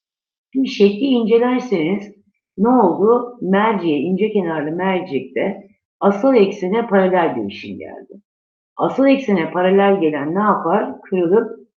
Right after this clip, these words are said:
odak noktasından geçer. Demek ki burada X uzaklığı, X olarak belirtilen mesafe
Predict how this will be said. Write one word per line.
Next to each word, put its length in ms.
odak 400
noktasından 720
geçer. 380
Demek 280
ki 120
burada 640
X 380
uzaklığı, 760
X 260
olarak 440
belirtilen 560
mesafe 800